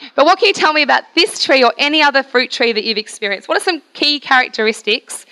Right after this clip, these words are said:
Actually, John, would you mind standing here? Maybe we can write down some of the, um,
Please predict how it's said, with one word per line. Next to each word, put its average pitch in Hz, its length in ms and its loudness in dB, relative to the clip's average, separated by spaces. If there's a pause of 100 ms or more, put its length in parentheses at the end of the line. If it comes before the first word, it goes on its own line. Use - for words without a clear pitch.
(180)
Actually, 285 220 -4
John, 262 280 -2
would 247 100 -2
you 381 160 0
mind 302 240 0
standing 226 220 -4
here? 233 140 -2
Maybe 220 160 -2
we 233 60 -8
can 214 160 -6
write 190 240 0
down 190 400 -4
some 190 200 -4
of 180 60 0
the, 175 160 -4 (680)
um, 185 380 -8